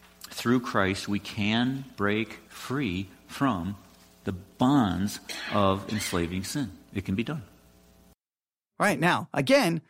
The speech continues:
Speaker 2: just logically take us to conclusion. If in Christ I can break free from the bondage of sins, then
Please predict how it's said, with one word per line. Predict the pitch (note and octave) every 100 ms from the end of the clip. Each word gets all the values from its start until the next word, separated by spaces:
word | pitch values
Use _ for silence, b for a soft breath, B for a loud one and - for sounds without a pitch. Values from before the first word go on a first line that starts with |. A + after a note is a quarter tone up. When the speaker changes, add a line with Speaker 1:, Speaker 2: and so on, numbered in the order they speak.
| _
Speaker 2:
just | - B2 -
logically | A#2+ C#3 F3+ G3
take | F#3 G3
us | G#3 -
to | G#3+
conclusion. | G3 G#3 - G#3+ C#3 G#2 A2
If | E3+ E3
in | - G#3 B3+
Christ | C4 F3+ D#3+ -
I | F3+
can | G3+ E3
break | F#3 F#3+
free | - A#3 F#3+ A#2+ C#3 b b
from | G3
the | F3+
bondage | D3 E3+ F#3+ F3+ D3
of | D#3
sins, | - C#4 C3 D#3+ F3+ - _ _ _ _ _ _ _ _ _ _ _ _ _ _ _ _ -
then | D#3+ F#3 G3 F#3 A#3